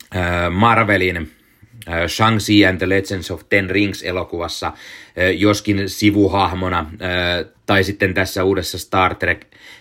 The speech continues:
Discovery-sarjassa, ja, ja nyt sitten, ö, nyt sitten tämän elokuvan myötä, ö,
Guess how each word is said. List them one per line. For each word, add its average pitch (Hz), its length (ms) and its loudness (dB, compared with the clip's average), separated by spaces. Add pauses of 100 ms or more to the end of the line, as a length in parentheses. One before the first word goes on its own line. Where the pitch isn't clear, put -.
(160)
Discovery-sarjassa, 92 1600 2 (500)
ja, 85 920 0
ja 82 600 -4 (340)
nyt 104 360 4
sitten, 98 600 0 (760)
ö, 87 380 0
nyt 95 180 0
sitten 92 600 -2 (840)
tämän 101 460 2 (300)
elokuvan 95 720 2
myötä, 95 640 2 (540)
ö, 85 340 -2